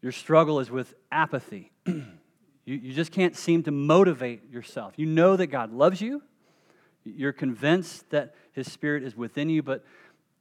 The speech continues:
spiritual things have this sense of tastelessness right now. They don't feel life-giving. And so for you, fasting from things you enjoy,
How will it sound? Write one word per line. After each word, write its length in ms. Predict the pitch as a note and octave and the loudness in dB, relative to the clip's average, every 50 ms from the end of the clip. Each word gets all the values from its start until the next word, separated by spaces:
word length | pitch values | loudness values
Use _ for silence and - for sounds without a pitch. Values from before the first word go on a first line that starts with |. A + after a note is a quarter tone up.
| _ _ _ _ _ _ _ _ _ _ _ _ _ _ | _ _ _ _ _ _ _ _ _ _ _ _ _ _
spiritual 560 | - - - - F#3 F#3 F#3+ G3 - F#3+ E3+ | -20 -18 -8 0 2 2 2 2 2 -2 -4
things 340 | - - E3 D#3+ D#3 D3+ D3+ | -2 0 0 2 2 0 -2
have 220 | - D3 C#3 B2+ | -6 -10 -10 -10
this 240 | B2 B2+ - - - _ _ _ _ _ _ _ | -10 -12 -14 -14 -20 _ _ _ _ _ _ _
sense 340 | - - - D3 C3+ - | -14 -8 -8 -8 -8 -8
of 100 | B2+ - | -14 -18
tastelessness 920 | - - - - C3+ A#2 - - A#2 G2+ - - G2+ E2+ - - - - - _ _ _ _ _ _ _ _ _ _ _ _ - | -18 -18 -14 -14 -14 -14 -14 -18 -18 -18 -18 -18 -18 -18 -18 -20 -20 -20 -20 _ _ _ _ _ _ _ _ _ _ _ _ -16
right 240 | A2 A2 G#2+ G#2+ G2 | -12 -12 -12 -12 -12
now. 240 | G2+ F#2 E2 D#2+ - _ _ _ _ _ _ _ _ _ _ _ _ _ - | -16 -18 -18 -20 -20 _ _ _ _ _ _ _ _ _ _ _ _ _ -8
They 80 | A#2+ | -4
don't 180 | B2+ D3+ D#3 - | -4 -4 -4 -2
feel 180 | - F3+ E3 | -2 -2 -2
life-giving. 600 | C3+ A#2+ A#2+ C3 B2+ - - - A#2 G#2 F#2 E2+ D#2+ _ _ _ _ _ _ _ _ _ _ _ _ _ _ _ _ _ _ _ _ _ _ _ _ _ _ _ _ _ _ _ _ _ _ _ _ _ _ _ _ _ _ _ | 0 0 -2 -2 -2 -6 -12 -12 -12 -12 -12 -14 -18 _ _ _ _ _ _ _ _ _ _ _ _ _ _ _ _ _ _ _ _ _ _ _ _ _ _ _ _ _ _ _ _ _ _ _ _ _ _ _ _ _ _ _
And 100 | - C3 | -14 -10
so 140 | - D3 C3+ | -6 -6 -8
for 140 | B2 - B2+ | -6 -6 -6
you, 180 | C3 C#3 D3 D3 | -2 -2 -2 0
fasting 720 | - C#3+ C3+ C#3 D#3+ D#3 - - C#3 C3+ D3+ E3+ F#3 D#3+ _ | 0 0 0 0 0 -2 -6 -8 -6 -4 -4 -6 -6 -8 _
from 160 | - B2 A#2+ A2+ | -12 -12 -10 -6
things 320 | - C3+ C3+ C3+ C3 A#2+ | -4 -4 -2 -4 -4 -4
you 140 | C3 C3 B2+ | -6 -6 -4
enjoy, 640 | B2+ A#2 G#2+ A#2 B2+ C#3+ D#3+ D3 C#3+ D#3 G3 A3 | -6 -8 -6 -4 -4 -2 0 0 -2 -2 -4 -6